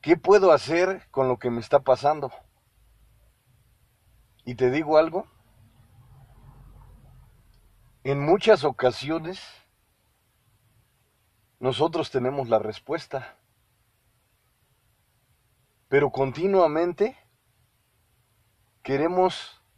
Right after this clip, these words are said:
negar lo que acontece, lo que nos pasa, lo que nos identifica, lo que estamos viviendo. Entender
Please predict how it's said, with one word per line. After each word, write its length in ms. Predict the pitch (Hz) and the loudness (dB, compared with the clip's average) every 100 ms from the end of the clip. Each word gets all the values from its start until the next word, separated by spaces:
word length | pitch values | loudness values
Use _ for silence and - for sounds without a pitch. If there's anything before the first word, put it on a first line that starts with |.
| _ _ _ _ _ _ | _ _ _ _ _ _
negar 640 | 131 139 139 160 185 - _ _ _ _ _ _ _ | 0 6 10 10 10 -4 _ _ _ _ _ _ _
lo 160 | - 127 | -4 -4
que 140 | 127 | 2
acontece, 880 | 120 - 120 113 151 175 170 156 151 _ _ _ _ _ _ _ _ _ | 0 0 -6 -2 -2 -2 -4 -10 -12 _ _ _ _ _ _ _ _ _
lo 160 | 117 120 | -8 -4
que 120 | 123 | -4
nos 220 | 120 113 | -4 -4
pasa, 640 | - 147 170 165 151 - _ _ _ _ _ _ _ _ _ _ _ | 8 8 8 0 -6 -10 _ _ _ _ _ _ _ _ _ _ _
lo 160 | 120 120 | -6 -4
que 140 | 127 | -4
nos 300 | 123 120 113 | -4 -4 -6
identifica, 1000 | 123 117 117 120 113 170 - 156 156 - _ _ _ _ _ _ _ _ | -8 -8 -8 -10 -10 -12 -2 0 0 -6 _ _ _ _ _ _ _ _
lo 180 | 110 127 | -4 -4
que 80 | 127 | -4
estamos 480 | - 147 165 156 127 | -2 0 0 -4 -8
viviendo. 540 | 113 110 139 143 127 - _ _ _ _ _ _ _ _ _ _ _ _ _ _ _ _ _ _ _ _ _ _ _ _ _ _ _ _ _ _ _ _ _ _ _ _ _ _ _ _ _ _ _ _ _ | -12 -8 -8 -8 -10 -12 _ _ _ _ _ _ _ _ _ _ _ _ _ _ _ _ _ _ _ _ _ _ _ _ _ _ _ _ _ _ _ _ _ _ _ _ _ _ _ _ _ _ _ _ _
Entender 680 | - 139 131 139 139 185 190 | -6 -6 -6 -6 2 4 4